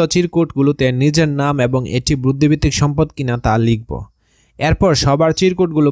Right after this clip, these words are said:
পুনরায় স্যারের কাছে জমা দিবে। সবশেষে শিক্ষক একটি একটি করে চিরকুট খুলে যার নাম পাবে তাকে ডাকবে এবং সে কেন এই উত্তরটি দিয়েছে তার ব্যাখ্যা চাইবে। ঠিক আছে, খেলাটি খেলতে গিয়ে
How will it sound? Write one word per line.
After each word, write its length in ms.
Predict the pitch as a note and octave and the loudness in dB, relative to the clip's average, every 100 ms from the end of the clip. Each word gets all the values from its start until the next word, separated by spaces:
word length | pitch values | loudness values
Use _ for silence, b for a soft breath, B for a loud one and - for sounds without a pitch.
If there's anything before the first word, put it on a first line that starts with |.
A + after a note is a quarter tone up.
| D3 | -2
পুনরায় 380 | E3 E3 E3+ - | -4 0 0 0
স্যারের 240 | C#3+ C#3 C#3+ | 2 2 0
কাছে 180 | C#3 C#3+ | 0 0
জমা 240 | B2+ B2 B2 | 0 0 -2
দিবে। 220 | A2 - A2 _ _ _ - | -4 -6 -12 _ _ _ -6
সবশেষে 520 | D3+ D3 - F3+ F#3 C#3+ | -2 0 0 2 0 0
শিক্ষক 280 | E3+ E3+ D3 B2+ | 0 0 0 -2
একটি 160 | - D#3 | -2 -4
একটি 160 | - D#3 | -4 -2
করে 200 | D3+ B2+ - | 0 0 0
চিরকুট 320 | D3+ - D3 - | 0 -2 -4 -4
খুলে 240 | D#3 C3 G2+ A2+ | -2 0 -2 0
যার 160 | C3 C#3 | 0 0
নাম 160 | D#3 D#3 | -2 -2
পাবে 160 | D#3+ D3 C3+ | -2 -2 -2
তাকে 160 | B2 B2 | -2 -2
ডাকবে 300 | C3 C3+ D3 C3 | -2 -2 -2 0
এবং 100 | C3 | 0
সে 240 | B2 - D3 F#3 b b b _ | 0 0 0 -4 b b b _
কেন 200 | D3 D#3 F3 E3+ | -2 2 2 4
এই 60 | E3+ | 2
উত্তরটি 320 | E3+ F3 D3 C#3+ | 2 0 0 0
দিয়েছে 320 | C3+ C#3 C3+ D#3+ | 2 2 0 -2
তার 200 | D#3 A#2 A2 | 0 0 0
ব্যাখ্যা 280 | B2 - A2+ | -2 -2 -2
চাইবে। 220 | G2 F2 F#2 | -2 -4 -6
ঠিক 120 | - G3+ | -4 -4
আছে, 140 | - - - _ _ _ _ _ _ _ _ _ _ _ _ _ _ _ _ _ _ | -2 -6 -10 _ _ _ _ _ _ _ _ _ _ _ _ _ _ _ _ _ _
খেলাটি 360 | - D#3+ F#3 F#3+ - | 0 2 2 2 2
খেলতে 240 | F3 F3+ F3 | 2 0 0
গিয়ে 160 | F3+ | 0